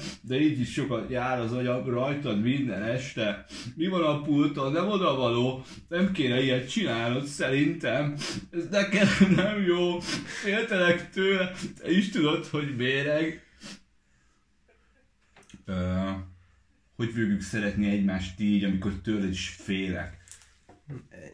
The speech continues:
Hú, vazaj.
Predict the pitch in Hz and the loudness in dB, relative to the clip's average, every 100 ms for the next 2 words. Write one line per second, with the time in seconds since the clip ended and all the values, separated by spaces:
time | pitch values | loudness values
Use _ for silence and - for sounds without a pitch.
0 | - - _ _ _ - - 107 - - | -20 -20 _ _ _ -12 -6 -6 -8 -18
1 | - - _ _ _ _ _ _ _ _ | -20 -20 _ _ _ _ _ _ _ _
2 | _ _ _ - - 240 165 110 107 92 | _ _ _ -20 -8 -4 -2 -2 -4 -6
3 | 90 | -8